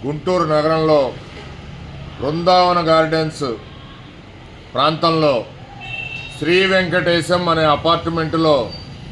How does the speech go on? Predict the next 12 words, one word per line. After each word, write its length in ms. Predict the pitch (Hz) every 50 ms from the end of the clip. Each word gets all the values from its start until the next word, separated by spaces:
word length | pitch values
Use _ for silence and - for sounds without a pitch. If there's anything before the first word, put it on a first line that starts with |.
| - - - - - - - 95
ఆరు 340 | 113 135 151 160 170 170
అడుగుల 480 | 170 170 170 170 170 160 170 165 160 156
వెంకటేశ్వర 680 | 151 147 151 156 160 170 180 202 208 208 190 185 185 170
స్వామి 420 | - - 170 165 165 165 165 160
ప్రతిమను 680 | - - 151 151 151 190 196 202 202 185 180 147 123 - - - - - - - - - - - - - - - - - - - - - - - - - - - - - - - - - - - -
స్థానికంగా 920 | - 139 156 180 190 190 190 160 185 185 180 185 180 180 180 180 180 175
ఉండే, 380 | 175 175 175 170 170 175 170
నివాసం 540 | 170 165 160 160 170 175 180 175 175 175 170 170
ఉండే, 180 | 170 165 165
అపార్ట్మెంట్లో 800 | 160 156 - 165 170 175 165 165 160 170 170 160 147 160 170 165
నివాసం 500 | 160 160 165 165 165 160 143 165 160 160
ఉండే 500 | 160 160 160 165 160 156 147 131 117